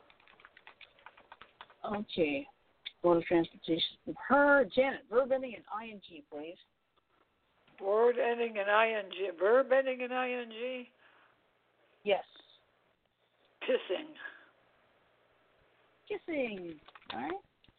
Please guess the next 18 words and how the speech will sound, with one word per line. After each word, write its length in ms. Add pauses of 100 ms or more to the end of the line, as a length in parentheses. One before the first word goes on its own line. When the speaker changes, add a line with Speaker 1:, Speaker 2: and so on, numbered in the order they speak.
(800)
Speaker 2:
Not 300
kissing, 220 (140)
Speaker 1:
Okay, 80
what's 240
your 220
Speaker 2:
pissing. 20 (1400)
Speaker 1:
Oh, 140 (180)
pissing. 500
Okay. 420 (2750)
Okay, 300
I'm 120
on 120
my 180
cell 200
phone, 200
so 80
bear 220
with 160